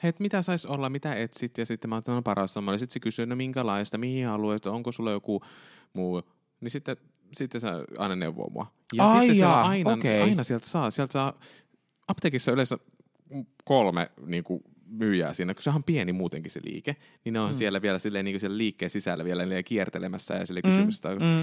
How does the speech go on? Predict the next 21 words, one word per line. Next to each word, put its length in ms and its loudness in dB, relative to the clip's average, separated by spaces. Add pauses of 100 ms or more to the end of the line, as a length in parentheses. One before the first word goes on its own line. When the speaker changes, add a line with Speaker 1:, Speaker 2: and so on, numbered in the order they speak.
Speaker 1:
Et 100 -2
siellä 140 2
mun 120 2
mielestä 160 -2
saa 160 2
hir-, 420 0
hirvittävän 540 -2
hyvin, 340 -2 (540)
tota, 320 -8
palvelua. 440 -4 (420)
Ja 60 -2
sit 120 0
siellä 180 6
Speaker 2:
Aa. 60 8
Speaker 1:
farmaseutit, 560 2
ne 80 0
kyllä 260 2
tietää 320 0
kaikesta 460 -2
kaiken 400 -8
aina. 300 -10